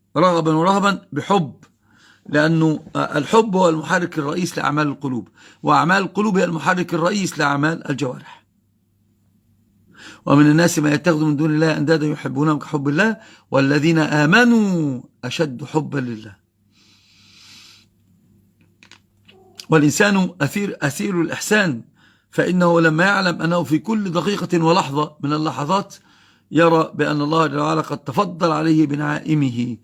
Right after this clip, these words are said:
فيتقطع شوقاً لله جل في علاه، ويذكر لسانه رطباً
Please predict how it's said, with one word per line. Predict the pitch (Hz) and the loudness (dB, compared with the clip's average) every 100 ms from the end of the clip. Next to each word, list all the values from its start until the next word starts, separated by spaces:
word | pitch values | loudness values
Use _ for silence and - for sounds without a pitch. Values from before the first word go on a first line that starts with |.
| _ _ _ _ | _ _ _ _
فيتقطع | - 151 151 156 214 - 196 156 | 2 2 0 -4 -4 -2 -2 0
شوقاً | 180 180 170 143 | -2 -2 -2 -4
لله | 147 143 147 147 | -2 -2 0 -2
جل | 143 139 | -2 -6
في | 131 135 | -6 0
علاه، | 160 208 202 - _ - | 0 0 -6 -20 _ -4
ويذكر | 123 156 214 156 165 165 165 - | 0 2 0 -2 2 4 2 -2
لسانه | 131 170 175 156 143 139 151 | -2 0 0 0 -2 -2 0
رطباً | 190 190 165 151 117 | 0 0 0 0 -2